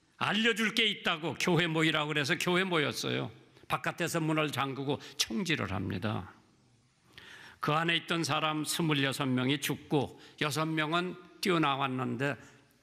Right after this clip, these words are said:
칼로 찔러 죽였죠. 그때 어떤 엄마가 자기 애를 창밖으로 내던지면서 얘만 살려달라고 애걸복걸했는데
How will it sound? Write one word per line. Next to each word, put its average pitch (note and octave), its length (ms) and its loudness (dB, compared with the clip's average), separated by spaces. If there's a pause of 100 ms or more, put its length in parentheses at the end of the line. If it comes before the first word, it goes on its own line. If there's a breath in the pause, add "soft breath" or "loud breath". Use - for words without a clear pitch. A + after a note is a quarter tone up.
(360)
칼로 C3 420 -2
찔러 A#2 380 -6
죽였죠. G2+ 640 -10 (760 loud breath)
그때 G3+ 320 2
어떤 G3+ 380 0
엄마가 F#3 760 4
자기 F#3 440 2
애를 F3+ 640 2 (180)
창밖으로 G3+ 680 0
내던지면서 D#3+ 880 0
얘만 F3 360 2
살려달라고 E3 840 0 (180 loud breath)
애걸복걸했는데 C#3+ 1200 0